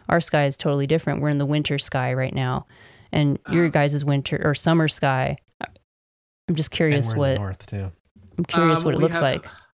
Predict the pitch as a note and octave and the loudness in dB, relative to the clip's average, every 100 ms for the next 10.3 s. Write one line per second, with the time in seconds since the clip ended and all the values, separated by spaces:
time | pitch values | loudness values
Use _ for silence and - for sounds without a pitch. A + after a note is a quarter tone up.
0 | _ - D3 C#3 B2+ C3+ - G3 G3 - | _ -10 -6 -6 -6 -8 -6 -6 -6 -8
1 | F3+ E3+ E3 C#3+ B2+ A#2 A#2 C3+ A#2+ G#2+ | -6 -6 -6 -8 -8 -12 -10 -10 -10 -12
2 | G#2 E3 E3+ D#3+ - - - - _ _ | -10 -6 -6 -6 -8 -12 -12 -18 _ _
3 | _ - B2+ - C3 - C3 B2+ A2+ G#2+ | _ -12 -10 -10 -12 -10 -8 -8 -12 -16
4 | - A#2 B2 - A#2+ - C3+ C3 - A#2 | -16 -12 -10 -10 -16 -12 -12 -10 -14 -14
5 | B2 A#2+ A2+ A#2+ C3+ C3+ C3+ _ _ _ | -12 -12 -10 -8 -6 -6 -8 _ _ _
6 | _ _ _ A2+ A2+ A2 A2 G#2+ _ _ | _ _ _ -12 -10 -10 -12 -14 _ _
7 | _ _ _ _ _ _ _ _ _ _ | _ _ _ _ _ _ _ _ _ _
8 | _ _ - C3+ - - C3+ C3+ D3 C#3 | _ _ -10 -10 -12 -12 -8 -6 -4 -4
9 | C#3 B2+ - - C#3 D#3 D3+ C3+ C3+ - | -4 -6 -8 -8 -8 -8 -12 -10 -12 -8
10 | C#3+ D3 | -6 -6